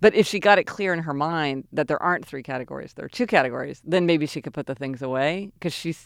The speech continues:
she's, she's, but so anyway, it's like either, either there are two categories or there are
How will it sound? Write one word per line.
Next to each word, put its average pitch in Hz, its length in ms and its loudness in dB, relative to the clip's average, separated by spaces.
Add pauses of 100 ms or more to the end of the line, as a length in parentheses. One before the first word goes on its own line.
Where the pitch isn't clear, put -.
she's, - 320 -4 (600)
she's, 160 200 -6 (160)
but 220 200 8
so 254 120 12
anyway, 202 320 10
it's - 160 -2
like 165 340 4
either, 214 320 8 (100)
either 311 240 4
there 226 180 6
are 170 60 6
two 165 160 -4
categories 131 480 -2
or 220 200 6
there 202 200 8
are 151 220 0